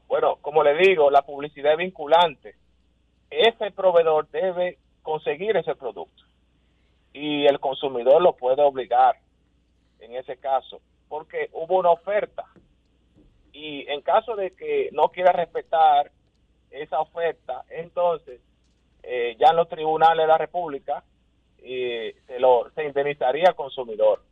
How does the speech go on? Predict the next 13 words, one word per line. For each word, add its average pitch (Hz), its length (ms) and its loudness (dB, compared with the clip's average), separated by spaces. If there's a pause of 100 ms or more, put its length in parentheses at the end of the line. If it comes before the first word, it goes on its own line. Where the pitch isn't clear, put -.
(440)
Pero, 220 380 2
como 147 220 -6
le 139 100 -2
digo, 147 380 -4 (340)
si 151 140 -14
se - 100 2
oferta 196 460 -2
producto 175 440 -10
y 165 60 -16
servicio 208 580 -6
por 143 220 -8
tal 151 240 -2
época, 254 580 -6